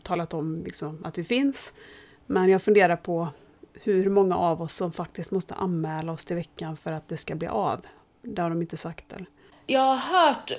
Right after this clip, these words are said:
Speaker 2: om familjer som har varit på veckor och det har varit åtta familjer.
Speaker 1: Ja.
Speaker 2: Så jag, jag är, jag vet inte, men jag vet om att de har haft en vecka med bara åtta familjer. Så jag hoppas att det blir av. Och då,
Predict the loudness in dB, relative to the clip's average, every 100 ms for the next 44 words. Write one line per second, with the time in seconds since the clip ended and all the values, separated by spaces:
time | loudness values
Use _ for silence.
0 | 0 2 2 0 0 2 -2 0 4 6
1 | 4 0 -2 0 4 4 4 2 -2 -2
2 | -2 -2 0 0 2 2 4 4 4 2
3 | -2 -8 -4 -4 0 4 6 4 -2 -2
4 | 0 0 0 0 0 0 -6 -20 -2 6
5 | 8 8 8 8 10 10 8 8 6 8
6 | 8 6 4 -4 -4 2 8 8 6 0
7 | 2 4 4 2 0 -2 -10 _ _ 2
8 | 6 6 6 2 -10 -20 _ 4 6 6
9 | 2 2 0 -2 -2 -2 -2 -2 -2 0
10 | 2 2 4 2 0 -4 -2 -6 -2 -2
11 | -2 -2 2 2 0 -4 0 4 4 2
12 | -8 -14 _ _ _ -6 -6 -6 -2 0
13 | 0 0 -2 -12 _ _ -4 0 4 6
14 | 8